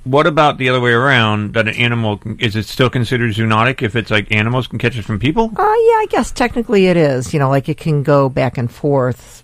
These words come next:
Speaker 2: sort of thing, yes.
Speaker 1: Are there a lot of them, zoonotic diseases, that you
Speaker 2: There's
Speaker 1: can get from?
Speaker 2: a fair number of them. I mean, the most classic case that people think about is rabies.
Speaker 1: Right.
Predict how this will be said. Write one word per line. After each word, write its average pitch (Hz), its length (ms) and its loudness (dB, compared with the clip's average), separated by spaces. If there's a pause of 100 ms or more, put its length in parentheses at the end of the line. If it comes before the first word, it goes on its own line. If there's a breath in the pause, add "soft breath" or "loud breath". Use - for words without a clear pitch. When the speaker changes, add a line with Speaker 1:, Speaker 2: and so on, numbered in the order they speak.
(160)
Speaker 2:
sort 127 400 -2
of 110 100 -6
thing, 120 400 -4
yes. 117 340 -4
Speaker 1:
Are 127 120 4
there 123 160 2
a 117 40 2
lot 123 360 0
of 160 180 -6
them, 170 480 -2
zoonotic 156 480 0
diseases, 165 460 -2
that 190 100 0
you - 100 0
Speaker 2:
There's 226 380 4
Speaker 1:
can 170 100 -2
get 160 80 2
from? 160 80 -2
Speaker 2:
a - 40 -2
fair 240 400 4
number 180 500 2
of 127 140 -2
them. 143 180 0
I 170 60 4
mean, 185 160 4
the 185 60 4
most 185 380 2
classic 185 600 2
case 139 340 -2
that 123 220 -6
people 131 320 -4
think - 220 -4
about 120 200 2
is 120 140 -2
rabies. 143 480 2
Speaker 1:
Right. 98 260 0